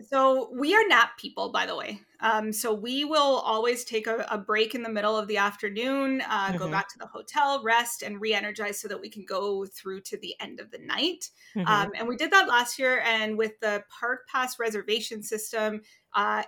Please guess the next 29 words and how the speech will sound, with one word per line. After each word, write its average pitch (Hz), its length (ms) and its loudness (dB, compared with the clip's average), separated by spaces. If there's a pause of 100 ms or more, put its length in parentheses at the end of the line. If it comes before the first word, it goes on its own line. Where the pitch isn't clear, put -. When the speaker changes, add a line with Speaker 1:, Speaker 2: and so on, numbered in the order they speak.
Speaker 1:
it 226 140 2
shouldn't 277 420 0
be 359 100 0
a 339 60 0
capacity - 880 -4
issue 214 380 -4
at - 160 -6
the 202 80 -8
very 190 320 -6
least. 190 640 -6 (300)
Speaker 2:
Mm-hmm. 160 300 -2
Speaker 1:
But 240 280 6
so 262 220 0
last 247 560 -2
year 381 180 2
we 330 140 0
made 320 400 0
a 233 120 0
lot 214 420 -4
of 254 180 -6
rookie 226 380 -4
mistakes - 1000 -6 (100)
in 269 260 2
our 269 300 4
New 269 180 2
Year's 269 320 -2
Eve 277 180 -4
at 269 100 -2
Epcot. 302 480 2